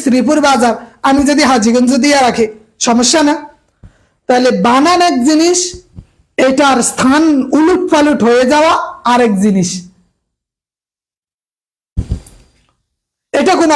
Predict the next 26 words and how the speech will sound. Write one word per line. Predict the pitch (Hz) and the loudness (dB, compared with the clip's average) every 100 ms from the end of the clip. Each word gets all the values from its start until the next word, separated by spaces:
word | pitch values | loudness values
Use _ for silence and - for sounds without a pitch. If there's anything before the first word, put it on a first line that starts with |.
| 262 | 2
অসুবিধা | - 220 214 208 | 2 0 2 0
না। | 202 175 | 0 0
মাহবুব | 214 247 247 247 254 | 0 2 2 2 2
আল, | 254 403 - - _ _ - | 2 0 -4 -14 _ _ -2
মাহবুব | 214 233 240 269 277 | 0 2 2 2 2
আল | 269 247 | 2 0
ফারাবি, | 247 214 202 190 175 - - _ _ _ | 0 2 2 0 -4 -8 -20 _ _ _
আইডি | - 226 240 269 | -2 2 2 0
কার্ডে | 254 254 240 247 | 0 2 2 2
আছে | 247 240 254 247 | 0 0 -2 0
চন্দ্রগঞ্জ, | 247 240 240 254 254 254 254 269 320 - - _ _ _ _ _ - 233 220 220 240 - | 0 2 2 2 2 2 2 2 -2 -6 -16 _ _ _ _ _ -4 0 0 0 -2 0
সাতত্রিশশো | 233 220 240 262 277 | -2 -2 -2 0 2
আট, | 240 233 | 0 0
আবেদন | 220 226 240 | 0 0 0
কপিতে | 240 233 233 | 0 0 0
সেম | 240 240 226 240 | 0 0 0 0
আছে, | 226 285 339 - - - | 0 0 -2 -4 -18 -6
শুধু | - 220 233 | -2 0 2
ওই | 233 | 2
সংখ্যাটা | 269 262 240 247 240 202 | 0 0 0 0 0 0
নাই, | 180 170 | -2 -4
সাতত্রিশশো | - 233 214 247 262 269 | -4 -2 -2 0 0 0
আট | 254 - | 0 0
নাই, | 208 202 | -2 -2
অসুবিধা | 233 226 214 196 185 | -2 0 0 0 0
নেই। | 170 | -2